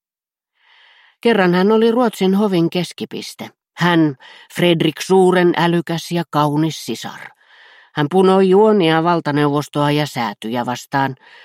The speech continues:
nautti saadessaan nöyryyttää Ruotsin kopeita herroja ja tunsi elävänsä, kun hän johti salaliittoa,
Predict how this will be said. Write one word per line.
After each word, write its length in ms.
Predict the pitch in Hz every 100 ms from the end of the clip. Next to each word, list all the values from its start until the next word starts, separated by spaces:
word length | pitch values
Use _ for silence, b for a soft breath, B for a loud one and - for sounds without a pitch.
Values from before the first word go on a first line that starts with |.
| B
nautti 500 | 175 180 180 165 175
saadessaan 720 | 165 165 156 151 - 151 147 147
nöyryyttää 720 | 147 143 147 143 - 139 131
Ruotsin 500 | 135 131 - 139 127
kopeita 460 | 127 123 123 -
herroja 560 | 131 131 127 147 143 135 B B B B B
ja 80 | 208
tunsi 420 | 247 220 180 123 180
elävänsä, 640 | 226 170 107 113 117 131 -
kun 200 | 135 131
hän 180 | 131 139
johti 320 | 143 - 131
salaliittoa, 840 | 139 127 120 123 120 - 131 131